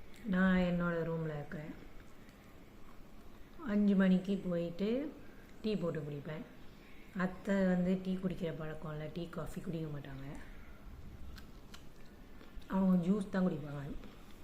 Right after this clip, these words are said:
சோளத்தை சாப்பிட்டுட்டு டி வி பார்க்க போயிடுவாங்க. ஒரு அஞ்சு மணி, ஆறு மணிக்கு டி வி பார்க்க போனாங்கன்னா, நைட்டு ஏழரை மணிக்கு டின்னர்.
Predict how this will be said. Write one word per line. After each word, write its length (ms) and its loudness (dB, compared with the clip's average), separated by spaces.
சோளத்தை 380 2
சாப்பிட்டுட்டு 400 -4
டி 160 2
வி 140 4
பார்க்க 200 -4
போயிடுவாங்க. 400 -4
ஒரு 120 4
அஞ்சு 260 6
மணி, 340 4
ஆறு 220 2
மணிக்கு 320 -2
டி 120 4
வி 120 4
பார்க்க 300 -8
போனாங்கன்னா, 420 -4
நைட்டு 520 0
ஏழரை 260 4
மணிக்கு 320 4
டின்னர். 360 0